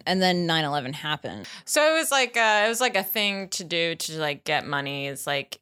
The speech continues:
Speaker 2: kind
Speaker 1: Yeah,
Speaker 2: of
Speaker 1: like,
Speaker 2: like
Speaker 1: have
Speaker 2: a
Speaker 1: a
Speaker 2: for
Speaker 1: job.
Speaker 2: sure, like,
Speaker 1: Right.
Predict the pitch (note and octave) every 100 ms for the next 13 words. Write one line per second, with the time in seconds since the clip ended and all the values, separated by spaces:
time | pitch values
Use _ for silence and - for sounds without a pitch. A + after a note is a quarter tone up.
0 | - - - D#3 E3 D#3+ E3+ E3 D3 D3
1 | F#3+ - F#3+ D#3+ D3 D3 D3 - E3 C#3+
2 | C3 D#3 A2